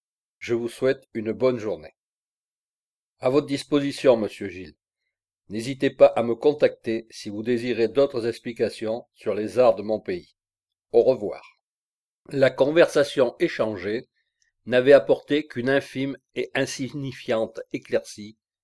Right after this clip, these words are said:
dans le brouillard épais de l'enquête. Gilles, conscient que le temps jouait contre lui, se donnait sans compter. Il mit rapidement ses idées en forme, se remémora tous les points abordés avec Liang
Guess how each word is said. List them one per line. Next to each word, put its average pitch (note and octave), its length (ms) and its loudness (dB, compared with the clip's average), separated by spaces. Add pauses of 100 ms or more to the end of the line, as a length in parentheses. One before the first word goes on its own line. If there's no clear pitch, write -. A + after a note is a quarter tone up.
(160)
dans G#2 140 -6
le A#2 120 -2
brouillard A2+ 400 2
épais A#2+ 260 -2
de A2+ 100 0
l'enquête. F#2 440 -10 (880)
Gilles, D3+ 480 -4 (320)
conscient B2+ 500 0
que B2 120 -8
le A2 160 -4
temps A2+ 240 2
jouait G2 260 -6
contre G#2 340 0
lui, D3 300 -6 (400)
se - 160 -6
donnait C3 300 2
sans A#2+ 200 -4
compter. G2 440 -6 (840)
Il A2+ 160 -10
mit B2 120 0
rapidement C3 540 2
ses G#2+ 300 -6
idées G#2+ 180 -2
en G#2+ 140 -4
forme, A2+ 440 -2 (420)
se - 180 -10
remémora B2 640 0
tous D3 220 -6
les C#3 100 -2
points - 340 0
abordés A2+ 540 -2
avec A2 320 -6
Liang A2 320 -6